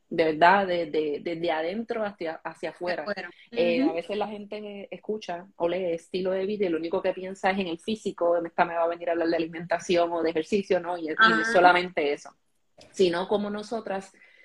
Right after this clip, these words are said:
Speaker 1: llevarnos a entender que nosotras somos seres maravillosos, seres
Speaker 2: Ujú.
Speaker 1: integrales que debemos de trabajar cuerpo, mente y espíritu, y eso,
Speaker 2: Así.
Speaker 1: ¿verdad? Incluye varias áreas. So, poder traerles mensajes de, de que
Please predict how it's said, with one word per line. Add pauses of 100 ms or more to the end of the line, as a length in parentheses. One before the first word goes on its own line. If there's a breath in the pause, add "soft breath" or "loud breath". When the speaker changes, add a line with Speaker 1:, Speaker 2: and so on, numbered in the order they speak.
(120)
Speaker 1:
llevarnos
a
entender
que
nosotras
somos
seres
maravillosos,
seres
Speaker 2:
Ujú.
Speaker 1:
integrales
que
debemos
de
trabajar (280)
cuerpo,
mente
y
espíritu,
y
eso,
Speaker 2:
Así.
Speaker 1:
¿verdad?
Incluye
varias
áreas. (480 soft breath)
So,
poder
traerles
mensajes
de,
de
que